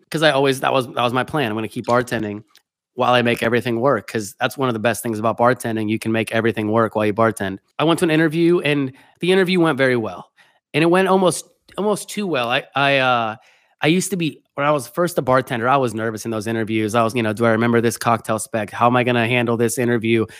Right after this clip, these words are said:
How do I show that I'm gonna be able to manage this bar?" And that was who I used to be. And I kind of outgrew that a lot.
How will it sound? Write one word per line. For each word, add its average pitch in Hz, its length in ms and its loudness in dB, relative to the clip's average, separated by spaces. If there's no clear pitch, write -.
How - 120 2
do 139 140 4
I 131 100 4
show 127 260 0
that 127 120 0
I'm 123 100 0
gonna 123 120 -2
be 123 40 0
able 120 140 0
to 117 60 -4
manage 120 380 -4
this 117 160 -8
bar?" 113 440 0
And 147 120 -2
that 170 180 2
was 165 300 0
who 165 140 2
I 143 80 6
used 147 300 0
to 131 60 -6
be. 117 140 -2
And 123 80 -2
I 131 80 2
kind 160 220 -2
of 143 80 -2
outgrew 143 380 0
that 160 120 2
a 131 60 2
lot. 110 300 -2